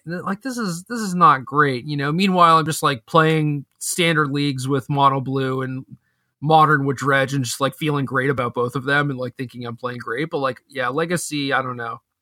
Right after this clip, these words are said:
Like, a lot has changed since I was playing it a lot last, and,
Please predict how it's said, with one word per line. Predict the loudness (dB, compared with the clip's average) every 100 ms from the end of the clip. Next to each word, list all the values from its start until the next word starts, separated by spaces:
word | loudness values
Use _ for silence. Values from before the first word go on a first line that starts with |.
| _
Like, | -2 0
a | 2
lot | 6 6
has | 4 -2
changed | 0 2 2 0 -2 -6
since | -6 -2 0 -2 -6 _ -20 -12 2
I | 2
was | 4
playing | 2 4
it | 2
a | 4
lot | 6 6 6
last, | 4 6 6 2 -6 -8
and, | -4 0 0 -2 -4